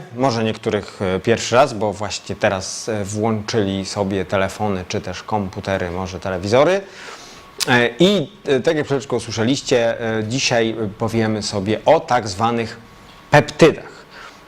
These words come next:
E, kontynu-, to jest, to jest kontynuacja tematu o aminokwasach, które robiliśmy ostatnio. E,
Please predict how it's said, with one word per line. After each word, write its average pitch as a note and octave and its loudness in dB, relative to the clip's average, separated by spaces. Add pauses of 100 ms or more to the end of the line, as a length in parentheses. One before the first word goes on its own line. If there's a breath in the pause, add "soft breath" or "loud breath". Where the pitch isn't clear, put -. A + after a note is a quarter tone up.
(140)
E, A#2 2
kontynu-, F3+ 2
to F#3 2
jest, F3 -4
to G3+ -2
jest E3+ -2
kontynuacja E3+ -2
tematu D3+ -2
o C#3+ -2
aminokwasach, D3 -2
które G2+ -10
robiliśmy F#2+ -12
ostatnio. G#2+ -8 (760 loud breath)
E, C3 0